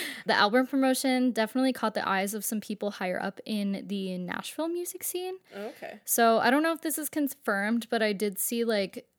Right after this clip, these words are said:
Speaker 1: talking about how, like, Johnny Cash's manager may have been interested in kind of, like, his sound, but nothing really came of that. So I don't know if
Speaker 2: Okay.
Speaker 1: that's real or not. Barbara also tried to use her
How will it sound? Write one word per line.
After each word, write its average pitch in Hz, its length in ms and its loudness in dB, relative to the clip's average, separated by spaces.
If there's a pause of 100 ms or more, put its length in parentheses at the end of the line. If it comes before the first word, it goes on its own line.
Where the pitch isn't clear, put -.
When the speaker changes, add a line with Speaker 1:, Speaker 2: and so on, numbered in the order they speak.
(120)
Speaker 1:
talking 202 640 -4
about 190 340 -2
how, 190 760 2 (800)
like, 190 260 -2
Johnny 220 380 2
Cash's 208 580 0
manager 233 480 2
may 220 140 2
have 220 160 2
been 220 140 0
interested 214 520 -2
in 208 140 -2
kind 202 180 -4
of, 190 80 -4
like, 202 140 -4
his 208 180 0
sound, 190 540 0
but 180 280 -2
nothing 202 360 -4
really 185 200 -6
came 175 600 -10
of - 220 -10
that. - 240 -6
So 170 380 -8
I - 60 -6
don't 180 140 -6
know - 100 -8
if 185 80 -6
Speaker 2:
Okay. 202 80 -8
Speaker 1:
that's 165 240 -6
real - 220 -8
or - 100 -8
not. - 220 -10 (160)
Barbara 240 400 4
also 226 320 2
tried 214 340 0
to - 140 -4
use 196 400 -2
her 196 600 2